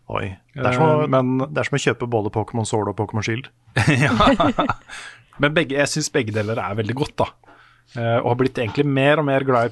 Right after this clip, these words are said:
Speaker 2: pinnekjøtt, eh, etter hvert. Ikke minst fordi jeg synes det er så stress å lage den ribba. Det blir liksom alltid noen av de bitene som blir litt brent, og ikke alt svoren som blir sprø. Og så er det noen biter da, som er perfekte,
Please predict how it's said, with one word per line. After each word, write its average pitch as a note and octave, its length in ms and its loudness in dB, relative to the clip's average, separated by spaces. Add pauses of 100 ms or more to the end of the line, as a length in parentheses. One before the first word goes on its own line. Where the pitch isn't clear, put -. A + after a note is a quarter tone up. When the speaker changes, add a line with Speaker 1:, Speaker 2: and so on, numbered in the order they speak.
Speaker 2:
pinnekjøtt, A2+ 640 -6
eh, A2+ 560 2
etter - 100 -4
hvert. - 340 0 (220)
Ikke D3 220 0
minst C3+ 400 0
fordi A#2+ 160 2
jeg A#2+ 80 0
synes G#2 300 -2
det A2 80 -2
er F#2+ 100 -4
så - 80 -6
stress - 640 -4
å C3 100 0
lage F#2+ 260 0
den G#2+ 160 -2
ribba. A2+ 320 -2 (540)
Det A#2+ 100 -2
blir A#2 220 0
liksom D3 340 0
alltid E3 540 -2
noen C3+ 260 0
av C3+ 140 4
de B2 60 0
bitene A2+ 300 -4
som C#3+ 140 -2
blir A#2 140 -2
litt B2+ 180 -2
brent, G2+ 380 -6
og B2 100 0
ikke A#2+ 160 -4
alt A2 300 -4
svoren G2 340 -6
som A2+ 140 -8
blir A#2+ 100 -2
sprø. F#2 460 -4
Og G#2+ 80 -2 (500)
så - 140 -2
er C#3+ 60 2
det F3 100 -2
noen C3+ 160 2
biter A2+ 240 -2
da, D#3 80 4
som C3+ 160 -2
er B2 60 0
perfekte, - 520 -6